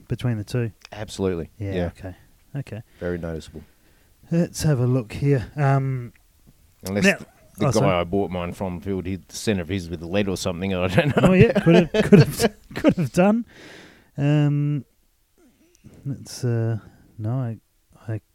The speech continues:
Speaker 1: don't know if there's any weights here. Anyway, I'll, I'll keep chipping away at that, see what I can find. Um, the other thing, well, I guess the main, is there any other news, mate? Have you got anything to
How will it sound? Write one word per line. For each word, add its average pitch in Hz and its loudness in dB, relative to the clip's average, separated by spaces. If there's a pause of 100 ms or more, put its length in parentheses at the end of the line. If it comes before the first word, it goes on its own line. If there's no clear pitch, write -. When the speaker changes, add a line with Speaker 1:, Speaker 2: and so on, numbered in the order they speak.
(1120)
Speaker 1:
don't 107 -8
know 123 0
if 117 -2
there's 120 0
any 123 0
weights 123 -2
here. 131 -2 (1400)
Anyway, 110 -4 (100)
I'll, 170 6
I'll 175 4
keep 165 0
chipping 139 -2
away 123 2
at 117 -2
that, 117 -6
see 143 -2
what 113 -2
I 110 -4
can 113 -10
find. 127 -12 (580)
Um, 131 0
the 160 -2
other 214 0
thing, 185 -4 (1400)
well, 185 2
I 110 -4
guess 156 0
the - -4
main, 127 -2
is 180 -4
there 214 4
any 233 6
other 202 6
news, 196 0
mate? 226 2
Have 190 0
you 202 -2
got 202 -2
anything 185 -4
to 180 0